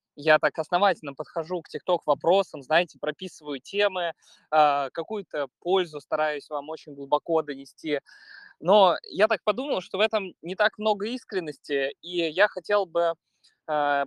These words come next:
провести сегодня такой voice-чат, знаете, максимально душевный, где я с вами пообщался бы, поотвечал на ваши вопросы. А, э, сразу скажу, что запись этого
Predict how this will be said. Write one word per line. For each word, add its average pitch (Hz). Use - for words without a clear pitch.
провести 170
сегодня 185
такой 190
voice-чат, 202
знаете, 165
максимально 180
душевный, 170
где 151
я 160
с -
вами 185
пообщался 196
бы, 127
поотвечал 170
на 165
ваши 170
вопросы. 175
А, 139
э, 160
сразу 180
скажу, 165
что -
запись 170
этого 165